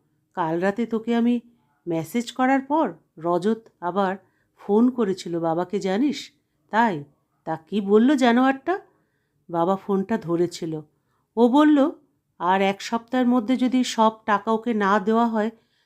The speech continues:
তাহলে ওই ছবি আর ভিডিওগুলো পাবলিক করে দেবে।" বলেই চুপ করে যায় রোহিণী। আবার বলতে শুরু করে। আমি তখন খাচ্ছিলাম। বাবা এসে আমার কানের নিচে খুব জোরে একটা চড় মারল।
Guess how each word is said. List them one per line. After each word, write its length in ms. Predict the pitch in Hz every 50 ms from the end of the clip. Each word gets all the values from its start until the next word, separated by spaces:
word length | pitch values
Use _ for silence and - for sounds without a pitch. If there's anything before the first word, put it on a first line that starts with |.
| _ _
তাহলে 360 | - 196 170 208 226 214 226
ওই 120 | 226 220 220 220
ছবি 540 | - - 220 214 208 214 269 311 349 349 - _ _ _ _ _ -
আর 140 | 202 208 208
ভিডিওগুলো 640 | - 175 208 208 214 226 233 233 214 220 220 247
পাবলিক 480 | 240 214 180 175 165 165 202 208 208 _
করে 240 | - 180 165 170
দেবে।" 300 | 151 165 160 147 156 156 151 _ _ _ _ _ _ _ _ _ _ -
বলেই 280 | 175 190 190 202 202 196
চুপ 260 | 196 - 226 226 220 - _
করে 220 | - 185 170 180 170
যায় 180 | 180 180 175
রোহিণী। 500 | 170 175 165 143 175 165 156 151 156 151 _ _ _ _ _ _ _ _ _ -
আবার 340 | 180 185 190 233 247 262 247
বলতে 320 | 220 233 214 214 214 214
শুরু 300 | 208 - - 196 175 175
করে। 300 | 165 - 165 151 156 151 151 _ _ _ _ _ _ _ -
আমি 220 | 185 185 185 208 208
তখন 260 | 233 220 220 254 240
খাচ্ছিলাম। 920 | - - - - 175 175 175 _ _ - - - 208 190 165 151 151 156 147 _ _ _ _ _ _ _ _ _ _ - -
বাবা 360 | 175 165 165 165 196 214 226
এসে 300 | 226 214 214 - - 254
আমার 260 | 233 214 226 240 240 233 _ _ _ _ _ _ _ _ -
কানের 340 | - 196 185 190 220 240 233
নিচে 320 | 233 240 240 233 247 254
খুব 500 | 262 - - - - 320 339 339 269 208
জোরে 280 | 190 214 208 202 214 226
একটা 260 | 226 226 226 - 240
চড় 460 | 226 - - 214 180 185 202 220 214 190
মারল। 400 | 190 175 165 165 160 156 156